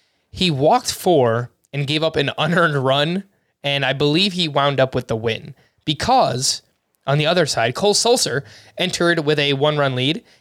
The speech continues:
and he gave up a two-run homer to the first batter he faced, who was Brendan Rodgers. The E R A is now up to five for Cole Sulser. And I believe Anthony Bass pitched to two innings before that,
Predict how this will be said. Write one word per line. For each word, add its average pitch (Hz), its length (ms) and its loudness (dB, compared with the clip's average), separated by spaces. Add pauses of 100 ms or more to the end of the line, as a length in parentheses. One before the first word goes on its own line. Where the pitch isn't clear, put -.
(120)
and 147 140 -2
he 143 60 -2
gave 175 140 2
up 170 120 0
a 160 100 0
two-run 269 360 2
homer 160 380 2
to 208 340 2
the 185 100 2
first - 320 0
batter 151 240 2
he 156 140 0
faced, 214 400 0
who 156 100 2
was 175 520 2 (540)
Brendan 123 240 0
Rodgers. 190 540 -2
The 135 200 -4
E 202 40 4
R 151 120 4
A 165 120 2
is 139 140 0
now 139 180 0
up 151 140 -2
to 139 160 -6
five 147 640 -2
for 151 380 2
Cole - 280 0
Sulser. 160 480 2 (600)
And 165 100 0
I 165 60 2
believe 233 400 2
Anthony 214 380 0
Bass 143 400 -2
pitched - 340 -4
to - 80 -4
two 185 340 -2
innings 147 260 -2
before 151 380 2
that, 110 340 0